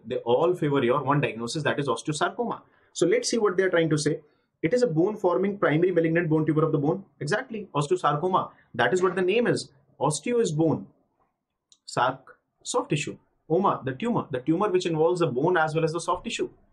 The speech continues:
right? So it is proliferative tumor which increases the bone. The arrowhead in the radiograph is a Codman's triangle. Yes,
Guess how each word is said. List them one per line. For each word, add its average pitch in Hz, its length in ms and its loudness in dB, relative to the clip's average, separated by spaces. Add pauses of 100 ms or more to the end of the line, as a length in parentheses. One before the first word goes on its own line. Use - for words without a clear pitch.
right? 202 240 -2 (120)
So - 180 -6
it 139 140 0
is - 260 0 (180)
proliferative 151 600 2
tumor 139 280 2
which 147 260 0
increases 147 500 0
the 143 220 0 (480)
bone. 123 420 0 (560)
The 175 380 0
arrowhead 202 380 2
in 202 120 2
the 196 60 4
radiograph 180 460 4
is 180 80 2
a 185 60 4
Codman's 160 360 2
triangle. 139 280 0
Yes, 123 340 0